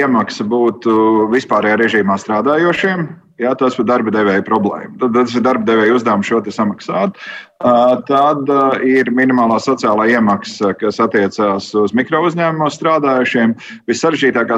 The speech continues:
situācija, kā jau es teicu, ir pašnodarbinātajiem un autortiesību saņēmējiem, jo tiešām tie ir cilvēki, kas, tā teikt, izvēlās paši, cik daudz un kā strādāt. Nu, šobrīd, ā, kopumā mēs virzamies uz to, ka viņi maksā proporcionāli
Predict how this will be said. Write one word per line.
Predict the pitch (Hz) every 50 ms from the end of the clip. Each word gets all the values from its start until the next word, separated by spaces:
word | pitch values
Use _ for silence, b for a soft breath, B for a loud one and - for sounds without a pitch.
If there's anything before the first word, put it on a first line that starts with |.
| 110
situācija, | - 151 151 151 135 127 123 - 127 117 113 -
kā | 127
jau | 123 123
es | 117
teicu, | - 139 131 - 127
ir | 110 -
pašnodarbinātajiem | 135 139 - 135 120 107 104 104 98 95 95 90 90 87 87 - 95 95 95 98 104
un | 107 117 123
autortiesību | 120 120 113 95 - 104 95 92 - 101 90 - -
saņēmējiem, | 139 143 143 143 135 131 127 127 123 120 117 117 110 - B B B B 123
jo | 113 120 135
tiešām | 139 135 - 135 123 117
tie | 113 127 127 123
ir | 120
cilvēki, | - 135 135 139 135 131 127 120 - - 120
kas, | 113 - - - -
tā | - 110 117 117 -
teikt, | 127 123 - 135 135
izvēlās | 127 127 120 107 101 101 101 101 101 - - - -
paši, | 120 120 - - - 107 98 B B B B -
cik | - 131 117 107
daudz | 117 113 113 117 104 107
un | 107 101
kā | - 117 107 104 -
strādāt. | - - _ _ _ _ _ - 107 95 95 101 101 - - - -
Nu, | 135 151 151 B B B B
šobrīd, | - 143 156 147 135 123 120 117
ā, | 127 123 120 120 -
kopumā | - 143 151 151 160 147 131
mēs | 127 120 - 143
virzamies | 151 127 123 117 107 104 -
uz | - -
to, | - 135 151 165 165
ka | - 139
viņi | 147 160 156 135
maksā | 127 143 - - 165 143 -
proporcionāli | - 131 127 - 156 147 - - 175 165 170 170